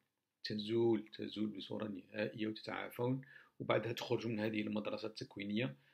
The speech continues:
تعرفوا وش هي الأعداء، وش هم الأصدقاء، وتعيشوا كامل حياتكم بدون مشاكل في المعدة. دائما تكونوا محترزين لهذا الأمر، ما في مشاكل بإذن الله. شكرا، نحييكم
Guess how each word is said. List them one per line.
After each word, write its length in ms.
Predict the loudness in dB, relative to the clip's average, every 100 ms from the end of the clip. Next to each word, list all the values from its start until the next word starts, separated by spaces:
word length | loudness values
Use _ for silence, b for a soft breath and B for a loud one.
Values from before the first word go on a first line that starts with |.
| b -2
تعرفوا 420 | 2 2 0 -2
وش 180 | 0 0
هي 60 | 0
الأعداء، 580 | -2 -2 0 0 0
وش 180 | -4 -2
هم 100 | -2
الأصدقاء، 760 | -2 -6 -8 -8 -4 -2 -2 -6 b b _
وتعيشوا 380 | -2 0 0 -2
كامل 320 | 0 2 2
حياتكم 480 | 0 -4 -4 -4 -4
بدون 220 | 0 2
مشاكل 440 | 2 0 -2 -4 -4
في 100 | -2
المعدة. 440 | 0 0 2 2
دائما 540 | 4 2 2 0 -2 -4
تكونوا 360 | -4 -2 0 0
محترزين 500 | -4 -6 -6 -4 -2
لهذا 160 | -4
الأمر، 320 | -4 -4 -4 -2
ما 200 | -4 -4
في 140 | -6
مشاكل 360 | -8 -10 -10 -4
بإذن 240 | -4 -4
الله. 200 | -8 -10 -14 b b b b b
شكرا، 340 | 0 2 4 4
نحييكم 800 | 4 2 4 2 2 0 -2